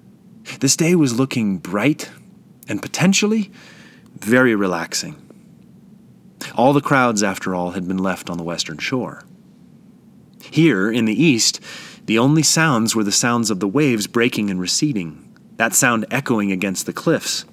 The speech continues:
dead ahead. Just to the south from there, a narrow trail ran up through a grassy meadow, possibly a graveyard from the look of it,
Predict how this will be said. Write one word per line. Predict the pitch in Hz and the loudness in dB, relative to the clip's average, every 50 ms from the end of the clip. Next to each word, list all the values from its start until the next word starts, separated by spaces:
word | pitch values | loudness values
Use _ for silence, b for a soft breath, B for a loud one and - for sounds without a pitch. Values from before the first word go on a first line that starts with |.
| - - - | -20 -16 -8
dead | - 101 98 | -4 -2 -2
ahead. | 95 92 92 87 82 76 - - - - - - - - - _ - - - - - - - - - - - - - - - - - - - - - - - - - - B B B B | -2 -2 -4 -6 -8 -8 -12 -16 -20 -20 -20 -20 -20 -20 -20 _ -20 -20 -20 -20 -20 -20 -20 -20 -20 -20 -20 -20 -20 -20 -20 -20 -20 -20 -20 -20 -20 -20 -20 -20 -20 -14 B B B B
Just | - 151 156 - - | 0 2 2 2 2
to | 135 | 0
the | 110 107 | 0 0
south | - - - 139 147 135 123 - | 0 0 2 2 0 0 -2 -6
from | - - 98 95 | -8 -6 -4 -4
there, | 92 87 82 82 92 98 B B B | -4 -4 -6 -6 -10 -10 B B B
a | B 107 | B -2
narrow | 113 117 131 147 170 180 180 | 2 2 4 4 4 2 0
trail | 180 - - - 170 160 156 131 104 98 | -2 -4 -4 -2 0 0 2 2 2 0
ran | 98 98 98 98 98 | 0 0 0 -2 -2
up | 101 101 - - - | -2 -4 -6 -10 -12
through | - - 101 98 95 | -6 -4 -2 -2 -2
a | 90 85 B B B B | -4 -6 B B B B
grassy | B 120 123 123 127 - - 123 | B 0 2 2 2 2 2 2
meadow, | 110 107 107 104 92 82 - - - - - - - - - - - - - - - - | 2 2 0 -2 -2 -6 -10 -12 -16 -20 -20 -20 -20 -20 -20 -20 -20 -20 -20 -20 -20 -14
possibly | - - 147 151 - 165 139 127 117 | -10 -6 -4 -4 -2 -2 0 0 0
a | 104 90 | 0 -2
graveyard | 87 82 92 95 104 127 139 135 139 147 135 135 139 135 - | -4 -4 -4 -2 0 0 0 -2 -2 -4 -4 -4 -4 -6 -8
from | - - 131 | -8 -6 -4
the | 127 123 | -2 -2
look | 123 131 135 - | -2 -4 -4 -6
of | 135 143 | -6 -6
it, | 143 - | -6 -8